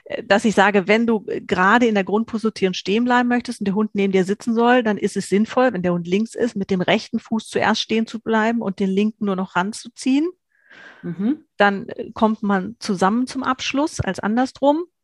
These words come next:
Speaker 1: Und das hilft natürlich, wenn man sagt, gehst auf das Board zu und achtest, dass du vorne an der Spitze des Boards mit dem rechten Fuß zuerst bist und dann bleibst du stehen. Das hilft den Leuten, als wenn man sagt, bleib halt irgendwo stehen.
Speaker 2: Ja.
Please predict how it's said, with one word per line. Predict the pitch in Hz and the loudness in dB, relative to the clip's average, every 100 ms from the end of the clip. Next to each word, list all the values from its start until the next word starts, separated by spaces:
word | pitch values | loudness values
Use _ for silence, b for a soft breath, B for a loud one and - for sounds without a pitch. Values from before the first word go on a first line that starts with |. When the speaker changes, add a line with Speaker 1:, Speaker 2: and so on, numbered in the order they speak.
| _ _ _ _ - | _ _ _ _ -6
Speaker 1:
Und | 202 208 | -2 0
das | - | 2
hilft | 240 277 - | 2 2 0
natürlich, | 254 - 277 262 | -2 0 0 0
wenn | 233 | 2
man | 226 220 | 2 2
sagt, | 220 226 - | 2 0 2
gehst | 214 - | 0 0
auf | 226 | -4
das | - 196 | -2 -4
Board | - 185 240 | 2 2 2
zu | - 285 | -2 -4
und | 233 | 0
achtest, | 226 - 294 - | -2 -2 -8 -4
dass | 247 | -6
du | - | -4
vorne | - 214 233 277 | -4 2 2 2
an | 220 | 0
der | 214 | -2
Spitze | - 254 277 | -2 -4 -2
des | 254 - | -4 0
Boards | 202 233 262 226 | 2 2 -2 -6
mit | 220 | -4
dem | 208 | -2
rechten | 208 233 233 | -2 -2 -6
Fuß | - 226 - | -6 -6 -2
zuerst | 214 180 - - | 0 0 -2 -10
bist | - - | -14 -8
und | 180 160 | -4 0
dann | 202 | 0
bleibst | 240 220 - | 0 0 0
du | 233 | -6
stehen. | - 180 185 _ B B B B B | -2 -4 -4 _ B B B B B
Das | - | -2
hilft | 294 302 - | 2 2 2
den | 165 | -2
Leuten, | 165 185 - | 0 0 -2
als | - 208 - | -6 -6 -2
wenn | 208 | 0
man | 220 214 | 0 0
sagt, | 220 220 - | 0 -2 -6
bleib | 208 202 - | 0 2 2
halt | 214 | 0
irgendwo | 214 208 202 202 | 2 2 4 4
stehen. | - - - _ _ _ _ _ - | 2 -10 -14 _ _ _ _ _ -10
Speaker 2:
Ja. | 254 190 | -8 -8